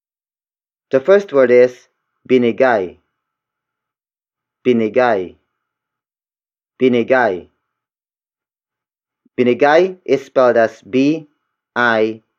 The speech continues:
N I G A Y. It means gave, or the act of giving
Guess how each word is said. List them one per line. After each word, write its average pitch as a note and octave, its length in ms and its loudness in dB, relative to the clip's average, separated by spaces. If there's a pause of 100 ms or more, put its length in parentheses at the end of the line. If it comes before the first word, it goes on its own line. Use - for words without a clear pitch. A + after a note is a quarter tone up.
(240)
N A#2 420 -2 (440)
I G#2 480 -4 (360)
G A2+ 480 -4 (400)
A G#2 420 0 (240)
Y. G2 420 -4 (880)
It - 140 -4
means C3 400 0 (220)
gave, A#2+ 460 0 (760)
or A2 100 0
the A#2 100 0
act D3 300 -4
of - 240 -2
giving A2+ 540 0